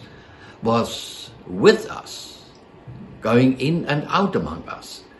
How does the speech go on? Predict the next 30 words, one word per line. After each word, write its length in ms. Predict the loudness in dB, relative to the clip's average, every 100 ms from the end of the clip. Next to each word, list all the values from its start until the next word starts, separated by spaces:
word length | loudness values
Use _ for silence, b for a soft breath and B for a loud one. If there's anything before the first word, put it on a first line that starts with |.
| B B
being 320 | 4 4 4 2
from 280 | 2 4 4
the 80 |
baptism 600 | 2 2 0 0 -2 0
of 180 | -2 -2
John 340 | -2 2 2 2
unto 340 | 4 4 4 2
the 120 | 0
same 420 | 0 0 0 0
day 420 | 2 2 0 -2 -8 B B B B 0
that 220 | 0 4
he 100 | 4
was 200 | 2 2
taken 360 | 2 2 2
up 200 | 0 -4
from 260 | -2 0 2
us, 200 | 0 -2 B B B -12 -2
must 400 | -2 -2 -6 -12
one 500 | -2 0 2 2 0
be 300 | 0 -2 2
ordained 880 | 2 2 0 2 4 4 4 0 -8
to 80 |
be 220 | -2 -2 0
a 180 | 0 0
witness 920 | 0 4 4 4 -6 -8 -14 -14 -14 0
with 280 | 0 0 -4
us 460 | -12 -14 -16 -18 -20 -20 -20 -20 -20 -20 B B B B
of 160 | -4 -2
his 320 | -2 -4 -8 -14 -20 -18
resurrection." 880 | -4 -2 0 -4 -4 -10 -12 -14